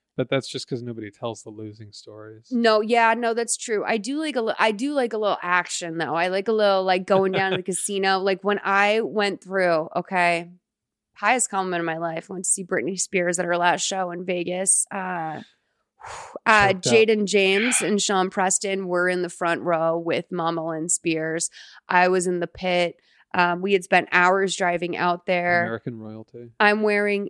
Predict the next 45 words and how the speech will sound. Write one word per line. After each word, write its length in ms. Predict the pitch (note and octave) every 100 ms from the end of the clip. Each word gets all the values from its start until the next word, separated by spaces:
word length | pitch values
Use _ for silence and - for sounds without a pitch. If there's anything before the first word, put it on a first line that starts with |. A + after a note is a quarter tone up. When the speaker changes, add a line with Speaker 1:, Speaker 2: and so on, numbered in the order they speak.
| -
Speaker 2:
a, 480 | F#3 F3+ F3+ F3 - -
like, 400 | F#3+ E3 A#2+ -
a 100 | F#3
fur 380 | - - G3 G3
jacket 720 | F3+ F#3 F3 - F#3 F3+ F3+ -
and 180 | F#3 F#3
this, 240 | F#3 -
like, 280 | F#3+ F3+ E3+
gold 420 | F3+ F3+ F#3+ F#3+ -
and, 360 | F#3+ F#3 F3+ -
um, 460 | F#3 F3 E3+ D#3+ - -
black 400 | F#3 F3+ - -
tiger 440 | - F3+ F3 F3+
print 520 | F3 - F3+ E3+ E3+ - _ _ _ -
jumper. 760 | F3+ F3 F3 F3+ F3 E3+ E3+ _ -
I 160 | G3+ F#3+
have 100 | F#3+
my 140 | F#3
hair 340 | F3+ F3 E3+
all 160 | F3 F3
big. 360 | E3+ F3 E3+ F3
I 120 | F3
have 140 | F3
hoops 360 | - G3 F#3 -
on. 280 | F3+ F3 E3+
I'm 100 | E3+
wearing 240 | E3+ E3+
Speaker 1:
I 40 | E3+
Speaker 2:
glasses 320 | E3+ - F#3
Speaker 1:
expect 180 | C3+ F3
nothing 0 |
Speaker 2:
inside. 500 | F3 A#2 E3+ E3 D#3+
Speaker 1:
less. 500 | A2 G#2+ G#2+ - - -
Speaker 2:
And 160 | G#3
Speaker 1:
This 140 | G#3 A3
Speaker 2:
this 100 | - - -
Speaker 1:
is 40 |
Speaker 2:
man 380 | G#3+ G#3 G#3 G3+
walks 280 | G3 F#3+ -
up 120 | G3 -
to 100 | F#3+
me 260 | F#3 F3+
and 120 | F#3+
he 60 | F#3
goes, 240 | F#3+ F#3